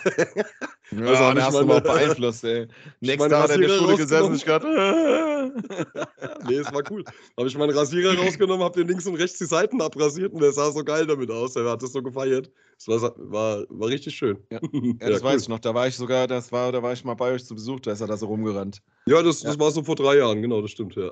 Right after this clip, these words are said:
Speaker 1: <laughs>
Speaker 2: Ja, genau.
Speaker 1: Saugeil.
Speaker 2: <laughs> Da war die, die Jana noch ein, noch ein, noch ein kleiner Fleck.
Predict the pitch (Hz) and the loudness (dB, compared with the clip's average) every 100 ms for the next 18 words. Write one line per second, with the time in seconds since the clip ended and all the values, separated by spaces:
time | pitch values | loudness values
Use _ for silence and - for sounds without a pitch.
0 | - 117 - - - 196 - 101 123 135 | -6 -8 -8 -18 0 0 2 -4 -6 -6
1 | 147 160 143 120 104 107 127 - _ _ | -2 0 2 0 0 0 -2 -4 _ _
2 | _ _ _ _ - 147 143 127 - 110 | _ _ _ _ -2 0 -4 -6 -6 -4
3 | 113 120 127 127 120 117 120 127 139 135 | 0 2 2 0 0 2 4 4 4 2
4 | 135 127 120 120 120 117 117 120 120 117 | 0 -2 -4 -6 -4 -4 -4 -4 -2 0
5 | 120 117 117 113 110 117 120 113 113 117 | 0 -2 -4 -6 -8 -10 -10 -4 -2 0
6 | 117 117 139 - - | -2 -2 -2 -2 -10